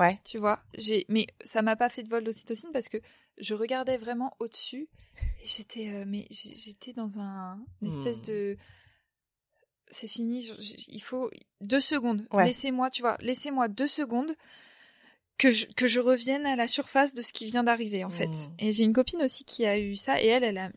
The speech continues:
Speaker 2: i-, ils ont voulu lui donner le, son bébé, ils ont insisté, et ils ont pas trop compris pourquoi, euh, c'est son, c'est le papa qui, mais c-,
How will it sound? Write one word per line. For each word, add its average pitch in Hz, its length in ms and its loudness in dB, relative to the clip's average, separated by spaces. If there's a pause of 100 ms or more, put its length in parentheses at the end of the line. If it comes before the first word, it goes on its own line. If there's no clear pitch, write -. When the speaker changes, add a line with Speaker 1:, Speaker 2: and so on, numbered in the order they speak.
(160)
Speaker 2:
i-, - 100 -14 (160)
ils 202 220 -2
ont 214 60 4
voulu 262 360 2
lui 254 120 2
donner 208 240 0
le, 220 180 -6
son - 160 -8
bébé, 214 240 -6
ils 240 200 -12
ont 180 80 -16 (100)
insisté, 262 680 -2 (100)
et 196 300 -4 (520)
ils 208 140 -2
ont 220 80 0
pas 320 180 6
trop 294 280 0
compris 269 420 -2
pourquoi, 254 640 2
euh, - 40 0
c'est - 160 -10
son, 220 180 -6 (140)
c'est - 180 -6
le 220 100 0
papa 262 320 2
qui, - 300 -16 (100)
mais 220 100 0
c-, - 180 -8